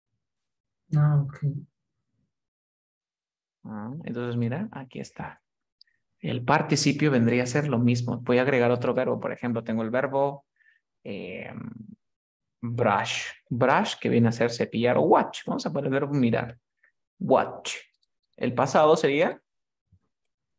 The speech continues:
Speaker 1: Ujú.
Speaker 2: watched. Y el participio viene a ser lo mismo.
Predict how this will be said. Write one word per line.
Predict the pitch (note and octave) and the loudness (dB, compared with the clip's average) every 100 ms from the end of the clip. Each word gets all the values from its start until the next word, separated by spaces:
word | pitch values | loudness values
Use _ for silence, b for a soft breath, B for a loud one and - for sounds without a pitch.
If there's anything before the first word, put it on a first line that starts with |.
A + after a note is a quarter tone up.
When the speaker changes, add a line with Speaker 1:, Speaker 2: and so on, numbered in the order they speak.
| _ _ A3 | _ _ -8
Speaker 1:
Ujú. | G3 | -4
Speaker 2:
watched. | D#3 C#3 C#3 - - - _ _ _ _ _ _ | -2 -2 -6 -16 -20 -20 _ _ _ _ _ _
Y | C#3 | -4
el | - | 0
participio | D#3 F3 F3+ G3+ G3+ - | 0 0 -6 -4 -4 -6
viene | G3 D#3+ B3 | -6 0 0
a | C4 | 2
ser | A3 G#3 | 0 0
lo | G3 | -2
mismo. | B3 - - | -2 -4 -12